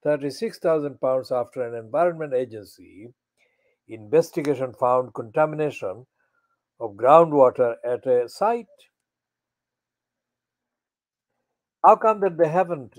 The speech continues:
investigated defra? George Injustice, who was the Secretary of State against the Environment, Food and Rural Affairs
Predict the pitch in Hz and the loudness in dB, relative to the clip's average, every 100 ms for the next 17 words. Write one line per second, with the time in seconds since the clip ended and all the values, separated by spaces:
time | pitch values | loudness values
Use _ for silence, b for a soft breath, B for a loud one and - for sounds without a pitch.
0 | _ 131 110 147 - 123 123 101 110 92 | _ -14 -4 -4 -4 -8 -8 -8 -12 -6
1 | 123 - 101 - _ _ _ _ _ _ | -6 -6 -16 -20 _ _ _ _ _ _
2 | _ _ _ _ _ _ 113 110 170 233 | _ _ _ _ _ _ _ 2 8 10
3 | 247 180 175 151 208 214 - 147 95 117 | 10 6 -4 4 6 6 0 -8 -8 -8
4 | 143 - _ _ - - _ _ _ _ | -12 -14 _ _ -20 -20 _ _ _ _
5 | _ _ _ _ _ _ 151 165 143 151 | _ _ _ _ _ _ 4 4 4 -2
6 | 196 202 226 185 208 170 - 165 160 - | -2 -2 -6 -2 -2 -2 -2 -2 -2 -8
7 | _ _ _ _ _ _ 123 120 185 196 | _ _ _ _ _ _ -12 0 0 2
8 | 196 156 120 117 107 85 82 92 131 127 | 0 0 0 -2 -2 -8 -16 -14 -16 -20
9 | _ _ _ _ - 143 156 151 139 123 | _ _ _ _ -8 -4 -4 -2 -4 -2
10 | 156 160 135 131 135 107 90 - _ | 0 0 -2 -2 0 0 -4 -12 _